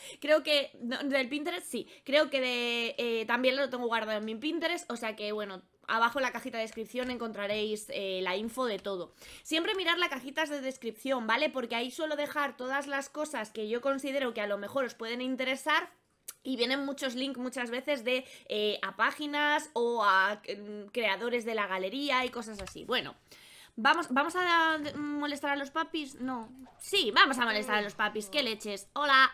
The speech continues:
despertar, ya me he levantado. Hola, hola, hola. <laughs> Y los gatos también están dando por saco, claro que si tú te crees que aquí se puede dormir.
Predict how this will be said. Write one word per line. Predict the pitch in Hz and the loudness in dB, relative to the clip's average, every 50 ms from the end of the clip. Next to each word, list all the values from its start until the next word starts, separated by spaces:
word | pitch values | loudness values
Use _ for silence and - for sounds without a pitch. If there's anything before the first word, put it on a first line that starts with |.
| - - | 2 -10
despertar, | 220 233 220 - - 226 220 226 269 269 269 269 269 - | -8 -8 -8 -6 -6 -6 -4 0 2 2 2 2 0 -2
ya | - 214 233 240 254 | -4 0 2 2 2
me | 262 277 | 2 2
he | |
levantado. | 294 294 285 269 262 247 233 240 247 254 247 240 - - - | 0 2 2 0 0 2 2 2 4 2 2 -4 -8 -8 -6
Hola, | 240 254 262 262 254 247 240 - - - | -2 0 4 6 6 6 6 2 -4 -4
hola, | 254 269 262 254 254 240 - - - - | 0 2 4 6 4 4 2 -4 -8 -2
hola. | - 285 277 262 254 - - - 807 1017 1047 1077 1077 1077 1077 1077 1077 1077 1077 - - _ _ - | 0 2 2 2 2 0 -2 -10 -10 -12 -12 -12 -14 -14 -14 -14 -14 -16 -18 -20 -20 _ _ -10
<laughs> | - - - - - - - - - - - - - - - | -8 -6 -6 -6 -8 -10 -12 -12 -14 -14 -16 -16 -10 -2 2
Y | 320 | 4
los | 320 349 294 | 4 4 6
gatos | 294 349 403 392 440 427 349 | 10 10 10 10 8 4 4
también | 392 370 359 349 381 392 | 4 4 6 4 2 2
están | 349 330 302 339 339 | 2 2 2 4 4
dando | 349 349 349 349 285 | 4 2 2 2 2
por | 311 320 294 | 2 0 2
saco, | - 311 320 311 294 302 277 285 | 6 6 6 6 6 2 2 4
claro | 302 311 311 277 | 4 4 4 4
que | 311 262 | 2 -2
si | 294 - | -2 0
tú | - - | 0 -2
te | - 359 | -2 -2
crees | 311 349 349 320 | -2 -2 -2 0
que | - 311 | 0 0
aquí | 277 262 302 | 0 0 -2
se | 269 | -2
puede | 269 269 277 262 | 0 0 2 0
dormir. | 254 240 233 247 254 262 311 | 0 -2 -2 -2 -4 -4 -6